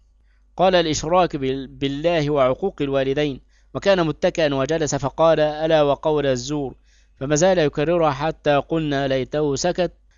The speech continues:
فكل ذنب من الذنوب يحاسب الله سبحانه وتعالى عليه الإنسان في الآخرة إلا عقوق الوالدين، فيعجل الله عقوبته في الدنيا قبل الآخرة.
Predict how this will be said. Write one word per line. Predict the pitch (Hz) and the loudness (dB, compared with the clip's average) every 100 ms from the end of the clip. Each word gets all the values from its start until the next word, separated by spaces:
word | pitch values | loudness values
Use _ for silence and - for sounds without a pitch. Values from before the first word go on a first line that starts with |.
| _ | _
فكل | - 127 196 180 165 | -6 -2 -2 0 2
ذنب | 190 170 151 | 2 2 -2
من | 135 139 143 | -2 -2 -2
الذنوب | 131 131 165 180 147 | -2 -2 -2 -2 -2
يحاسب | 135 151 165 151 131 123 - 175 | -2 0 0 2 -2 -4 -4 -4
الله | 160 143 143 160 170 139 | -4 -6 -2 2 2 0
سبحانه | 143 - 139 160 143 | -6 -10 -6 -4 -2
وتعالى | 131 139 156 156 | -2 0 0 0
عليه | 135 165 165 151 | -2 0 0 -2
الإنسان | 135 135 165 165 | -4 -4 -2 -4
في | 156 151 | -4 -6
الآخرة | 143 143 196 180 143 _ _ _ _ _ _ - | -2 -2 0 0 -2 _ _ _ _ _ _ -10
إلا | 143 143 | 0 2
عقوق | 143 139 185 160 | 2 0 -4 -4
الوالدين، | 147 143 147 165 165 | 0 0 0 0 -2
فيعجل | 143 143 147 165 156 147 | -2 -2 -2 -4 -4 -4
الله | 143 151 165 147 | -4 0 2 2
عقوبته | 143 135 143 151 160 143 143 151 143 | 0 -6 -6 -4 -4 -2 -2 0 -2
في | 139 | -6
الدنيا | 131 147 156 143 135 123 | -10 -6 -4 -2 -2 -4
قبل | - 147 143 | -4 -6 -4
الآخرة. | 156 151 147 123 117 - 127 120 | -4 -4 -4 -4 -4 -4 -2 -2